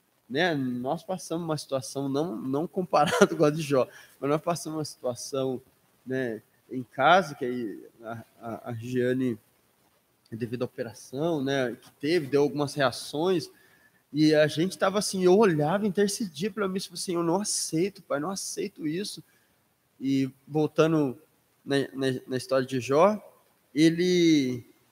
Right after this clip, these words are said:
não aceitou aquela palavra de amaldiçoar o, o Senhor Deus, Deus eterno, e morrer, e ele repreendeu a esposa, falou assim, "Cala sua boca, você aceita o sim de Deus e o, o não de Deus você não aceita?" Sabe, o posicionamento dele espiritual de relacionamento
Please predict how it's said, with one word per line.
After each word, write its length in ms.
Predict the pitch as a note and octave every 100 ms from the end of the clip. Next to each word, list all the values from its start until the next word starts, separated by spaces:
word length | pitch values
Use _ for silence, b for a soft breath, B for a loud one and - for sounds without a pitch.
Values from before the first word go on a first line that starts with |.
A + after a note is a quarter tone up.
| _ -
não 220 | E3 A#3+
aceitou 400 | A#3 A3+ F#3 G3+
aquela 240 | G#3 F#3+
palavra 340 | F#3+ E3 D#3 F3
de 60 |
amaldiçoar 840 | F3 E3 F3 E3+ - E3 D#3+ D#3+ C3+ - _
o, 200 | - C#3 -
o 80 | C#3+
Senhor 320 | - D3+ D#3
Deus, 380 | C#3 C#3+ F#3+ F#3+
Deus 240 | D#3+ E3
eterno, 560 | D3+ - C#3+ D#3 F3 E3+ b b b b
e 80 | E3+
morrer, 500 | F#3+ D3 D3+ F#3+ A3+
e 80 |
ele 280 | F#3+ G#3 E3+
repreendeu 640 | F3 G3+ C4 C#4+ D#4 G3+ D#4
a 40 |
esposa, 460 | E4 - G#3+ A3+ A#3
falou 160 | A3+ G#3
assim, 400 | - G#3 A3+ - B B -
"Cala 300 | G#3+ B3+ C4+
sua 200 | - B3
boca, 420 | G3 G#3 B3+ G3
você 240 | F3+ -
aceita 480 | G#3 - - A#3+ -
o 40 |
sim 260 | G3+ - A3
de 120 | G3+
Deus 360 | E3 E3 A3 G3+
e 80 | G#3+
o, 80 |
o 280 | G3 B2 G3+
não 260 | F#3 F#3+ A3+
de 100 | F#3
Deus 300 | D#3+ G3+ F#3+
você 80 | F#3
não 120 | F#3
aceita?" 640 | D#3 - C#3 A3+ G3+ D#3 _ _ _ _ _
Sabe, 300 | - A3 G3
o 80 | F3+
posicionamento 1080 | - A3+ C4 A3 - A3 G3 E3 A3 C4+ F3
dele 240 | F#3 G3
espiritual 540 | F#3+ F#3 F3+ - E3
de 100 | F3+
relacionamento 840 | F3 F3+ E3 - D#3 C#3+ E3 A#3+